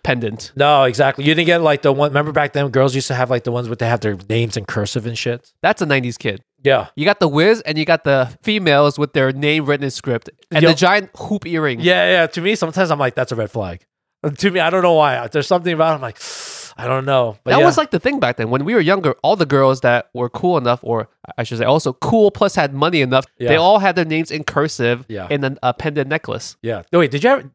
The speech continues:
Speaker 2: you never had an earring, right? Wait, did you have an earring?
Speaker 1: I never had an earring.
Speaker 2: All right, just making sure. I forgot.
Speaker 1: Why?
Speaker 2: I wanna ask. No, no, 'cause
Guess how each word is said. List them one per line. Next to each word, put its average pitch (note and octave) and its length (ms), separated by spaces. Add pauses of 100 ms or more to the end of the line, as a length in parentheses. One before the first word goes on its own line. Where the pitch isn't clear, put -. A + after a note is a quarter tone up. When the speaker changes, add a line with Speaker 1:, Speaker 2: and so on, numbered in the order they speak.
Speaker 2:
you E3 100
never F#3+ 180
had C#3+ 140
an A#2+ 80
earring, G#2 260
right? G#2+ 240 (220)
Wait, C#3 100
did D#3 100
you C4 60
have C#4 120
an C4+ 60
earring? C4+ 260 (280)
Speaker 1:
I E3+ 60
never C4+ 160
had C4+ 100
an A#3 80
earring. G3 160
Speaker 2:
All D3 100
right, C3 200
just D#3+ 140
making E3 200
sure. C3 260
I A2+ 100
forgot. D#3 240
Speaker 1:
Why? C3 200
Speaker 2:
I A#2 40
wanna B2 140
ask. A#2 220
No, A3 180
no, G3 80
'cause E3 220